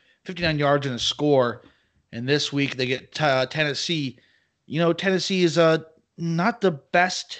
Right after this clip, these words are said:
um, defense. They don't, they're really good at, at getting takeaways, but they don't get to the quarterback. So I'm not sure if, uh, you know, we're gonna see that many dump off passes to a, to a, you know, to the likes of, uh,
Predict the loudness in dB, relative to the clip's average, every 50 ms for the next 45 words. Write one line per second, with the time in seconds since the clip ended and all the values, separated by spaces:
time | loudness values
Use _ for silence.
0 | -20 -20 _ _ -6 -4 -2 -2 -2 -2 -2 -4 -6 -6 -8 -10 -12 -14 _ _
1 | _ _ _ _ _ _ _ _ _ _ _ -20 -20 _ -4 -2 0 0 2 2
2 | 0 0 2 2 2 2 2 0 -4 -12 -20 _ _ _ _ _ -6 -6 -4 -2
3 | -2 -2 -2 0 0 0 2 2 0 -2 -4 -4 -4 -2 -2 -4 -2 0 0 0
4 | 0 0 0 0 0 0 -2 -4 -8 -8 -4 -2 -2 -2 -2 -4 -8 -10 -8 -8
5 | -8 -8 -6 0 2 4 4 4 2 2 0 0 0 -2 -6 -12 _ _ _ _
6 | _ _ _ _ -8 -6 -4 -4 -4 -4 -4 -4 -2 0 0 0 0 -2 -2 -2
7 | 0 0 0 0 -2 -2 -6 -10 _ _ _ _ -6 -2 0 0 0 0 0 -2
8 | -4 -4 -4 -6 -6 -4 -2 0 0 0 0 0 -2 -4 -4 -2 -4 -2 0 0
9 | 0 0 0 -2 -2 -2 -2 -2 -4 -6 -8 -6 -4 -2 0 2 2 0 0 -2
10 | -6 -8 -4 -2 0 2 2 2 2 2 0 -2 -6 -10 _ _ _ _ _ _
11 | -8 -4 -4 -2 -2 -4 -6 -10 -18 -20 -20 _ _ -4 -2 0 2 4 4 2
12 | 2 0 -2 -2 -2 0 0 -2 -2 -2 -2 -4